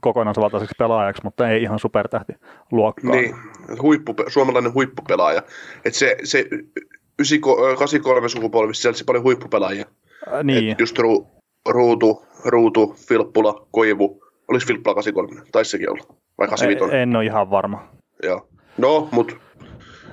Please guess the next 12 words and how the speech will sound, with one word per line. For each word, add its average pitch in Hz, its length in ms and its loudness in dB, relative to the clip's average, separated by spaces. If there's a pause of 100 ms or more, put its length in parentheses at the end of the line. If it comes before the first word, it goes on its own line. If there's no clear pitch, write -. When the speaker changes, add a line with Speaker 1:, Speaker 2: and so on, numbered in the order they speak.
(120)
Speaker 2:
kuitenkin 117 480 0
niin, 110 260 -2
niin 110 340 -2
tot 107 220 -4
Lehtonen, 113 420 0 (100)
niin 110 240 0 (240)
kaikki 120 180 -2
tämmösiä 110 360 0 (500)
huippupelaajia, 113 600 0
mutta 104 360 -2
e-, - 500 -6
e-, - 60 -6